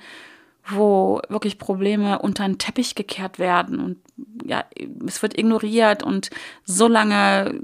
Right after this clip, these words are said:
weggeguckt, bis es nicht mehr geht, bis es eskaliert ist und dann geht oft übrigens wirklich nichts mehr, ne? Und dann ist man, wie gesagt, hab ich schon gesagt, dann ist man im Scheißzustand, dann geht's einem nicht gut,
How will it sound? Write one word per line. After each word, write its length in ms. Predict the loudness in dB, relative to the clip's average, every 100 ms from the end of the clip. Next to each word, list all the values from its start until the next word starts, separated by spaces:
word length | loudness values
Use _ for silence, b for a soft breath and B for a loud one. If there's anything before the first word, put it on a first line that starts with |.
| -12
weggeguckt, 720 | -10 -4 0 0 0 0 -2
bis 140 | 0 2
es 60 |
nicht 200 | 2 0
mehr 120 | -2 -2
geht, 500 | -2 -2 -2 -6 -8
bis 140 | -8 -6
es 100 | -4
eskaliert 600 | -6 -4 -4 -2 -4 -4
ist 200 | -6 -4
und 220 | -4 -8 B B B
dann 220 | 0 2
geht 280 | 0 -2 -2
oft 240 | -4 -4
übrigens 420 | -4 -4 -4 -4
wirklich 280 | -6 -8 -8
nichts 300 | -10 -10 -12
mehr, 220 | -10 -10
ne? 240 | -12 -10 -6
Und 240 | -6 -8 B B -8
dann 100 | -6
ist 120 | -2
man, 220 | -2 -2
wie 120 | 0
gesagt, 180 | 0 0
hab 60 | 0
ich 60 |
schon 100 | 4
gesagt, 120 | 4
dann 80 | 2
ist 160 | 0 4
man 100 | 4
im 140 | 4
Scheißzustand, 1120 | 0 -2 -2 -2 -2 -2 -2 0 2 4 4
dann 120 | 4 0
geht's 220 | -2 2
einem 120 | 6
nicht 180 | 6 6
gut, 220 | 4